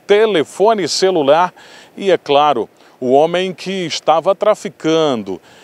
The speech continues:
Ele foi pego em flagrante com todo esse entorpecente, está sentado ali no banquinho da amargura, como você vê lá no fundo, e é lógico que o trabalho do terceiro batalhão, pessoal do Canil, é essencial com o K nove. Ele,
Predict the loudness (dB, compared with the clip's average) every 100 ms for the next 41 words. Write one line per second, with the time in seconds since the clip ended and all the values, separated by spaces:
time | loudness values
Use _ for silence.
0 | -12 -6 -4 -2 0 0 0 -2 -2 0
1 | 0 0 0 0 0 0 0 0 0 -4
2 | -4 -6 -6 -18 -8 -6 -4 -2 -2 0
3 | 2 0 0 -4 -2 0 0 -2 -6 -6
4 | -6 -8 -2 -2 0 -2 0 -2 0 -4
5 | -6 -6 -8 -8 -10 -4 -2 0 0 -2
6 | -2 -2 -4 _ -20 -20 -16 -6 -4 -2
7 | -6 -4 -2 -2 -4 -8 -4 -4 -4 -10
8 | _ _ -8 -2 0 2 2 0 -2 -6
9 | -2 -2 -2 -4 -4 -4 -6 -14 -6 -4
10 | 0 0 0 -2 -4 -8 -6 -8 -6 -6
11 | -2 0 2 0 0 -2 -4 -12 -20 _
12 | -4 0 -2 -2 -4 -2 -2 -2 -4 -4
13 | -2 -2 -2 -2 -2 0 2 2 2 -4
14 | -6 0 0 0 2 2 0 -4 -6 -6
15 | -6 -6 -8